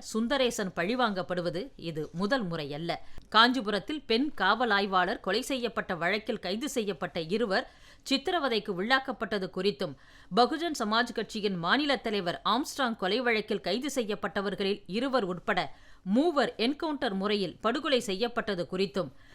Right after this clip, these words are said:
மாநில மனித உரிமை ஆணையத்தின் காவல்துறை துணை கண்காணிப்பாளர் என்ற முறையில் விசாரணை நடத்திய சுந்தரேசன், காவல்துறையினருக்கு எதிராக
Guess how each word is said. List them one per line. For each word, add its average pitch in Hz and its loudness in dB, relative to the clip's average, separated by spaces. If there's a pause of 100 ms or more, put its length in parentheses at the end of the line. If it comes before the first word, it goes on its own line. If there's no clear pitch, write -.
(160)
மாநில 285 4 (180)
மனித 233 2
உரிமை 240 2 (100)
ஆணையத்தின் 220 0
காவல்துறை 233 2
துணை 208 -2
கண்காணிப்பாளர் 226 2
என்ற 180 -2
முறையில் 190 -2
விசாரணை 254 2
நடத்திய 180 -2
சுந்தரேசன், 185 -2 (440)
காவல்துறையினருக்கு 247 4
எதிராக 214 2